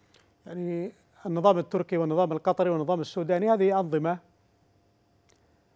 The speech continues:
لا تلائم مشروع الشرق الأوسط الجديد. وقد جرت حتى الآن ثلاث محاولات انقلابية في هذه البلدان الثلاثة،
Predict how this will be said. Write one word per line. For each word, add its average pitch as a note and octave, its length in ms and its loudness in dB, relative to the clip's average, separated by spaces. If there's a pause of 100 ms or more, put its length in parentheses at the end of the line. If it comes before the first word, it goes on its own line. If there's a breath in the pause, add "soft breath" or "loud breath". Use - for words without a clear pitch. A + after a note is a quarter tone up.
(260)
لا F#3+ 200 4
تلائم G3 400 2
مشروع F3+ 320 -2
الشرق F#3+ 340 -4
الأوسط E3+ 400 -2
الجديد. C#3+ 360 -6 (1120 soft breath)
وقد F#3+ 280 2
جرت G#3+ 240 6
حتى - 280 -4
الآن F#3+ 240 -2
ثلاث F#3+ 320 0
محاولات F3 520 0
انقلابية F3+ 480 -2
في F#3 200 -2
هذه F3+ 200 2
البلدان D#3+ 360 -4
الثلاثة، D3 440 -10